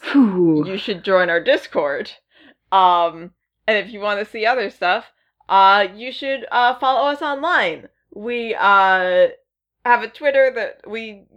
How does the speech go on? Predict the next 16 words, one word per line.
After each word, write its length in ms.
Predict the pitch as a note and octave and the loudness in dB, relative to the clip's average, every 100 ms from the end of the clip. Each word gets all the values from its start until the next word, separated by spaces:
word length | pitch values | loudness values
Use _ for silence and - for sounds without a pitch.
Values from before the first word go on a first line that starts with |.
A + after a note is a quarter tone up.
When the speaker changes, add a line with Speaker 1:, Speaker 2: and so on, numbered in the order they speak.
| _ _ | _ _
Speaker 2:
retweet, 520 | G#3 G#3+ - A#3 G#3+ | -16 -16 -10 -10 -6
like, 200 | F#3+ F#3+ | -4 -2
a 60 | G3+ | -2
bunch 260 | F#3+ F#3 | -4 -4
of 100 | G3+ | -8
stuff 300 | - G3 F#3+ - | -6 -4 -4 -4
to. 380 | G3+ F#3+ G3 _ _ _ _ - | -4 -4 -8 _ _ _ _ 0
Uh, 480 | F3+ F3 F3 E3+ F3 | 4 6 6 2 0
and 380 | - F3 E3+ F3 | -4 -2 -2 -4
we 140 | F#3+ | -2
also 220 | F#3 G3 A#3 | 0 0 -4
have 120 | E3+ | -6
a 60 | |
Facebook, 560 | F3 G#3 F#3+ - F#3+ D#3 _ - _ _ _ _ - | -8 -6 -6 -6 -6 -6 _ -20 _ _ _ _ -4
an 140 | E3+ - | -4 -2
Instagram, 1040 | F#3+ F3+ - F3+ F3 F3 E3+ E3+ E3+ F3+ | -8 -8 -8 -4 0 2 2 2 -2 -12